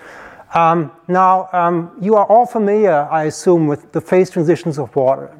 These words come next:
So water can be in three different states. It can be in a gas-like state, it can be in a liquid-like state, or a solid-like state.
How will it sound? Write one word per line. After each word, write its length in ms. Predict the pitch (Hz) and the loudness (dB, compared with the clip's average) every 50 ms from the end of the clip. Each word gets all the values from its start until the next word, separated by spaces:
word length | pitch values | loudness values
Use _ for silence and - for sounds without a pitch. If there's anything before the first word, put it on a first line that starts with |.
| - _ | -20 _
So 160 | _ - - 156 | _ -2 -2 0
water 340 | 147 175 196 233 240 226 | 2 4 4 4 2 0
can 260 | 196 - - 185 185 180 | -4 -6 -8 -8 -6 -4
be 180 | 175 170 151 | -2 -2 -4
in 100 | 143 135 | -4 -6
three 180 | - - 190 185 | -6 -6 -4 -4
different 320 | 170 170 - - 156 143 | -4 -4 -4 -6 -6 -6
states. 460 | - - - 175 165 190 208 - - | -6 -2 0 0 0 0 -2 -6 -12
It 80 | 165 - | -16 -8
can 180 | - 170 165 160 | -4 -2 -2 -2
be 60 | 156 | -2
in 60 | 139 | -2
a 40 | 135 | -2
gas-like 640 | 113 160 151 160 185 180 - - 202 196 208 196 - | -2 0 0 0 -2 -4 -4 -2 0 0 0 -2 -8
state, 540 | - - - 208 202 214 226 214 - - _ _ _ _ _ _ _ _ _ | -16 -6 -4 -2 -2 -2 -4 -6 -10 -18 _ _ _ _ _ _ _ _ _
it 100 | 147 - | -16 -8
can 200 | - 170 165 165 | -4 -2 -2 0
be 80 | 165 | 0
in 80 | 151 139 | 0 0
a 40 | 139 | 0
liquid-like 640 | 131 131 - - - 240 233 - 196 190 175 170 - | 0 0 0 0 0 -2 -2 0 0 0 0 -2 -4
state, 520 | - - - 185 165 156 156 156 156 156 - - | -10 -8 -4 -2 0 0 0 -2 -4 -8 -16 -14
or 220 | - 160 139 131 | -8 -4 -4 -4
a 20 | 131 | -4
solid-like 680 | - - - 254 269 269 214 - - 127 120 127 - | -4 0 2 2 2 2 2 0 -2 -6 -6 -6 -10
state. 520 | - - - - 131 131 147 170 - - | -16 -12 -8 -8 -8 -6 -8 -10 -14 -20